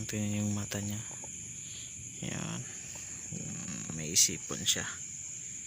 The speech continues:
Ito, oh, yan.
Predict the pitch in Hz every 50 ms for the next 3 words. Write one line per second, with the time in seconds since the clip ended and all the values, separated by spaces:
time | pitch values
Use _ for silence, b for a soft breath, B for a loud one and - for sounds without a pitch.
0 | - - - - - - - - B B B B B B B B B B B -
1 | B B B B B 1077 1077 B B B B B B - - - 1077 1077 - -
2 | - - - - - - - - - - - - - - - - - - - -
3 | - - - - - - - - - - - - - - - - - - - -
4 | - - 104 107 110 107 101 98 104 110